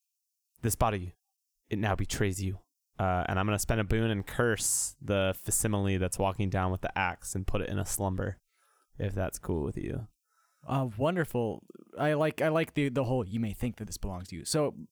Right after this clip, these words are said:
Speaker 2: uh, please, please roll, roll curse.
Speaker 1: Woo! Ah! Woo! Oh God. Uh, this is not a good start. Oh, salvaged it. Uh, <laughs> that, that is,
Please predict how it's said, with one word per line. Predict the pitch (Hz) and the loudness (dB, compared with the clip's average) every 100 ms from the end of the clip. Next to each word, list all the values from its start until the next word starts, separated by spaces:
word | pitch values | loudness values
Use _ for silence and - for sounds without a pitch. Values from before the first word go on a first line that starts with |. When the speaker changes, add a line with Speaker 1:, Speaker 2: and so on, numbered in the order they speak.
| - - | -8 0
Speaker 2:
uh, | 143 | 2
please, | 131 208 151 | 2 2 2
please | - - 147 110 | 0 0 0 2
roll, | 139 135 131 - | 2 2 0 0
roll | 147 147 | 0 2
curse. | 156 117 - _ _ _ _ - - - - - - - - - - - - - - _ _ _ _ - - - - - - - | 0 -2 -8 _ _ _ _ -20 -20 -18 -18 -18 -20 -20 -20 -16 -16 -16 -20 -20 -20 _ _ _ _ -20 -20 -20 -20 -20 -20 -12
Speaker 1:
Woo! | 392 523 - _ | -4 -4 -6 _
Ah! | 277 466 - _ - - - | -8 -8 -10 _ -10 -10 -4
Woo! | 466 466 - - _ - | -2 -2 -6 -20 _ -10
Oh | - | -8
God. | 196 190 170 - _ _ _ _ _ _ _ _ | -2 -2 -2 -8 _ _ _ _ _ _ _ _
Uh, | 90 71 65 62 | -16 -16 -16 -16
this | - | -16
is | - | -12
not | 101 76 | -10 -10
a | 76 | -12
good | - - | -12 -8
start. | - 58 - - - - _ _ _ _ _ _ - | -6 -8 -12 -20 -20 -20 _ _ _ _ _ _ -2
Oh, | 302 262 - _ _ | 0 0 -4 _ _
salvaged | - 196 208 156 110 | -4 2 2 2 0
it. | 120 - - _ _ - | -2 -4 -12 _ _ -2
Uh, | 131 135 131 135 - | 2 4 4 2 2
<laughs> | - | 2
that, | 156 139 139 101 | 2 2 2 0
that | 117 151 147 | 0 2 2
is, | 127 143 143 131 | 2 2 2 -2